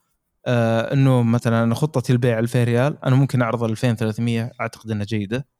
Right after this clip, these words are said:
لو صارت، هو الرجل هذا مقتنع بجهازي وجايني، هو اللي فتح معي الموضوع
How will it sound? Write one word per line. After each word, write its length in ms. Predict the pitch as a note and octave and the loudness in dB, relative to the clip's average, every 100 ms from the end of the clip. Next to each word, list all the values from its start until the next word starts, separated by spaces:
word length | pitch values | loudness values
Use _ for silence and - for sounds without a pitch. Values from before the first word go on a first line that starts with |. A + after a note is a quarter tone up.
| _ A#2 | _ -4
لو 80 | |
صارت، 480 | G#2 A2 G#2+ A2+ - | -2 -2 -2 -2 -4
هو 80 | C3+ | -2
الرجل 300 | B2 A#2+ A2+ | -2 0 0
هذا 160 | A2+ A#2 | 0 -2
مقتنع 380 | A2+ - G#2+ | -4 -6 -10
بجهازي 460 | G2 A2 A2 A2+ A#2+ | -8 -4 -2 -2 -2
وجايني، 440 | A2+ C3 C3 B2+ | -2 0 0 2
هو 220 | B2+ E3 D#3 | 2 4 2
اللي 120 | B2+ | 0
فتح 220 | B2 A#2+ | -4 -6
معي 180 | B2 B2 | -2 0
الموضوع 440 | A2+ A2+ B2 A2 | -2 -2 -4 -4